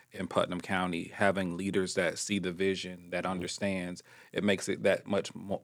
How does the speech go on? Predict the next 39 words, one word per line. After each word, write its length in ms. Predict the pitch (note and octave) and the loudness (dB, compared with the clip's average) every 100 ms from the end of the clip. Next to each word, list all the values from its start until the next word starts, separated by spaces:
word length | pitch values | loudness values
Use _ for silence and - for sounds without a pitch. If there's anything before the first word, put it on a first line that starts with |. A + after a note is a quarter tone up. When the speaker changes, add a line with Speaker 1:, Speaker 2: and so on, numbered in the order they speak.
| G#2 | 0
Speaker 1:
remarkable 680 | G2 F#2+ G#2 G#2 F#2 F2+ F2+ | 0 6 6 6 2 0 0
for 260 | - G2 | 2 4
us 120 | F2 - | 4 -2
to 100 | F#2 | -2
come 220 | - F2+ | 0 0
back 200 | F2+ F2+ | 0 0
and 140 | F2+ | -2
do 80 | F#2+ | 0
the 100 | F#2 | -2
things 320 | F#2 F2+ F2 | -2 -4 -4
that 160 | F2 E2+ | -4 -4
we 120 | F2+ | -4
do. 220 | F2 F2 | -4 -6
It 100 | F2 | -8
makes 300 | F#2+ F#2+ - | -4 -4 0
it 120 | F#2 - | -2 -2
easy 340 | F#2+ G2 F#2+ | -4 -2 -2
for 260 | F#2 G2 F2+ | -2 2 2
us 220 | F2+ - | 2 0
to, 380 | - G2 F#2 F2+ - - - - | -2 -2 0 -2 -8 -20 -14 -2
um, 520 | F2 F2 D#2+ A#1 - _ _ _ | 0 2 -2 -6 -14 _ _ _
return 480 | F2+ F2 A2 G2 F#2 | 0 2 4 6 4
home, 540 | F2 G2 F#2 F2+ F2+ - _ | 2 2 2 0 -4 -10 _
work 280 | F2+ F#2+ F#2 | 2 2 4
with 120 | F#2 F#2+ | 0 4
our 160 | F2+ | 4
youth, 340 | F2+ F2 F2 F2+ - - _ _ | 2 0 -4 -6 -14 -20 _ _
and 220 | G#2+ F#2+ F2+ | 2 4 4
then 240 | G2 F#2+ | 2 2
have 240 | F#2+ F#2+ | 4 4
somebody 460 | - G2 F2+ F2+ F2+ | 4 2 4 4 2
who 260 | F2+ F#2+ F2 | 0 -2 -2
supports 680 | - F#2+ E2 - A2 - - | -2 -2 -2 8 8 8 2
us 180 | F2+ - | 0 2
as 260 | F2+ E2+ | 0 0
we 100 | F#2+ | -2
do 200 | E2 F2 | 0 0
this. 260 | D#2+ D2+ - | 0 -2 2
So 280 | G#2 F#2 | 4 4